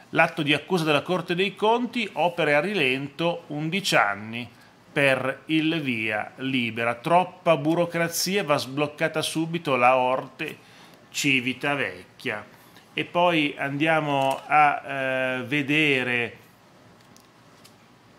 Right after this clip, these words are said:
andiamo a vedere Il Sole ventiquattro Ore, che titola "Bruxelles, anche for di ordinari al P N R R per frenare gli effetti della,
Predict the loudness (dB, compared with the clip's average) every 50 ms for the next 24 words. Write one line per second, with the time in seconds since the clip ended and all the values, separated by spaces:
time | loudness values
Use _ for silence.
0 | -8 -6 -4 0 0 2 2 2 2 2 2 4 4 4 4 4 2 2 -2 -6
1 | -16 -20 -20 -20 -20 -20 _ _ -20 -20 -20 -20 -20 -20 -20 -20 -20 -20 -20 -8
2 | -4 -2 0 0 0 0 -2 -2 -2 -2 -2 -2 0 0 0 0 0 0 0 0
3 | -2 -2 -4 -6 -6 -4 -4 -4 -4 -4 -4 -2 0 0 2 2 2 2 0 -2
4 | -2 -4 -6 -6 -6 -6 -6 -4 -4 -4 -4 -4 -4 -2 -2 -2 -2 0 0 -2
5 | -2 -2 -2 -2 0 2 2 2 0 0 2 2 2 2 0 -2 -4 -4 -4 -4
6 | -4 -4 -4 -2 -2 -2 -2 -2 -2 -6 -6 -4 -2 0 0 2 0 0 0 -2
7 | -4 -6 -6 -8 -10 -6 -4 -2 -2 -2 -2 -4 -4 -4 -2 -2 -4 -4 -4 -2
8 | -2 -2 -2 -2 -4 -6 -8 -6 -8 -8 -4 -2 -2 -2 0 -2 -2 -2 -4 -6
9 | -10 -12 -16 -20 -20 -20 -20 -20 -20 -20 -14 -10 -4 0 0 0 0 -2 -2 0
10 | 2 2 2 0 -4 -8 -8 -8 -6 -6 -4 -4 -4 -2 -2 -2 0 0 0 0
11 | -2